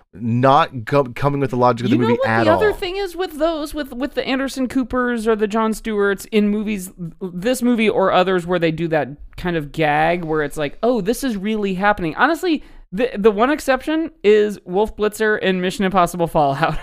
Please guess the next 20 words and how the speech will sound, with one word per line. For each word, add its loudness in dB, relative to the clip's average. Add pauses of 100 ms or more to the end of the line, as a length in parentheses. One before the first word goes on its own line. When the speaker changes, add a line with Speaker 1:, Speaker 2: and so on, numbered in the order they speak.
(120)
Speaker 1:
<laughs> -20
'Cause 6
that's 8
Speaker 2:
<laughs> 2
Speaker 1:
hilarious. 0 (220)
And 2
Speaker 2:
That 8
Speaker 1:
it's 6
Speaker 2:
is 6
Speaker 1:
actually 4
Speaker 2:
good. 6
Speaker 1:
Benji 0
in 4
a 2
mask. -4 (200)
Speaker 2:
Right. -2
Speaker 1:
But, 6
um, 2 (500)
the, -2 (380)
the -2